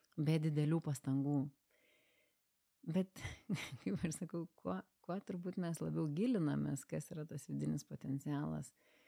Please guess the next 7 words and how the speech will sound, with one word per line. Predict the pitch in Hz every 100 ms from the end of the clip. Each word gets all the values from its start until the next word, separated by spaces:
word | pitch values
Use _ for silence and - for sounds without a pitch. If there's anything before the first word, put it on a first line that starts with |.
| _ _ _
kuo | 175 185
labiau, | 180 170 165 175 180 180 170 147 - -
arba | - 151 151 147 143 - - _ _ _ _ _ _ _ -
man | 240 247
norėtųsi | 233 233 220 143 -
turbūt, | - 143 147 - 147
e, | 143 143 143